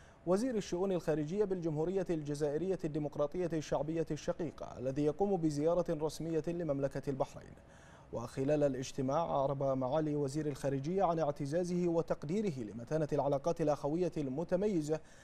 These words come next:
التي تربط بين مملكة البحرين والجمهورية الجزائرية الديمقراطية الشعبية وشعبيهما الشقيقين، مشيدا معاليه بما وصلت إليه هذه العلاقات من تطور ونماء،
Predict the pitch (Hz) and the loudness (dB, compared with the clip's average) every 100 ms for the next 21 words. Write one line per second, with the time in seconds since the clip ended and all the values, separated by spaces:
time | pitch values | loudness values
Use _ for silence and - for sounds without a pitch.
0 | - - 202 233 226 208 247 233 208 180 | -18 0 6 6 6 4 4 2 0 0
1 | 175 190 160 147 180 190 170 151 143 143 | 0 0 -2 0 0 0 0 0 0 -2
2 | 160 196 175 143 139 139 156 185 165 151 | -4 -2 -2 -2 -4 -4 -2 -2 -2 -2
3 | 143 139 139 147 185 170 147 143 139 139 | -2 -2 -2 -2 -2 -4 -4 -4 -2 -2
4 | 139 175 151 143 - 135 175 190 180 156 | -2 -2 -2 -2 -2 0 2 4 4 2
5 | 160 139 139 185 156 160 147 147 - 139 | 0 -2 -2 -4 -4 -4 -6 -6 -6 -2
6 | 202 170 95 - - - - - - - | 0 0 -2 -12 -18 -20 -20 -20 -20 -16
7 | 110 123 170 175 175 160 170 226 208 190 | -10 2 6 6 6 4 4 4 2 2
8 | 185 180 233 226 202 165 190 196 185 180 | 4 4 4 2 0 0 0 0 0 2
9 | 196 185 165 156 151 190 202 196 175 151 | 2 0 0 0 0 0 -2 -2 -4 -6
10 | 151 190 190 180 151 180 165 151 190 | -4 -2 0 -2 -2 -2 -2 -2 -4